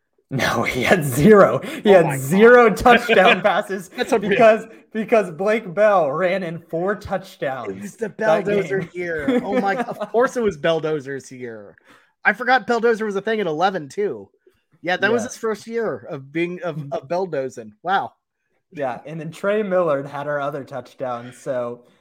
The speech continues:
Speaker 1: Roy Finch, our leading rusher, didn't even have a touchdown either. So it was
Speaker 2: Wow.
Speaker 1: just Blake Bell and Trey Millard, just our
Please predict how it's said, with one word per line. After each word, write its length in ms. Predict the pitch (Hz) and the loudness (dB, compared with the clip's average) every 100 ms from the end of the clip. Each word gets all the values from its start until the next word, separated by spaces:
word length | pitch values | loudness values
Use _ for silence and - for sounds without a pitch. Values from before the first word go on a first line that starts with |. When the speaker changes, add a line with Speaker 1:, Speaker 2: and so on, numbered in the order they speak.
| _ - | _ -8
Speaker 1:
Roy 280 | 160 208 | -2 0
Finch, 480 | 226 220 185 143 - - | 0 -4 -6 -8 -12 -8
our 160 | 143 | -8
leading 300 | 139 165 156 | -6 -8 -6
rusher, 400 | 143 147 139 123 | -4 -4 -4 -12
didn't 220 | 101 113 | -12 -16
even 160 | 120 120 | -16 -14
have 160 | 113 110 | -16 -16
a 40 | |
touchdown 460 | 127 110 - 110 107 | -16 -16 -12 -12 -12
either. 340 | 98 82 - | -18 -20 -20
So 200 | _ 160 | _ -6
it 120 | 151 170 | -4 -2
was 180 | 175 | -4
Speaker 2:
Wow. 60 | 151 | -4
Speaker 1:
just 240 | 185 185 | -8 -10
Blake 260 | 160 160 143 | -8 -8 -8
Bell 300 | 123 113 110 - | -8 -6 -8 -14
and 120 | 123 | -14
Trey 200 | 156 143 | -8 -8
Millard, 360 | 123 110 95 92 - | -8 -12 -14 -18 -14
just 220 | 147 - | -14 -6
our 280 | 123 117 - | -6 -6 -10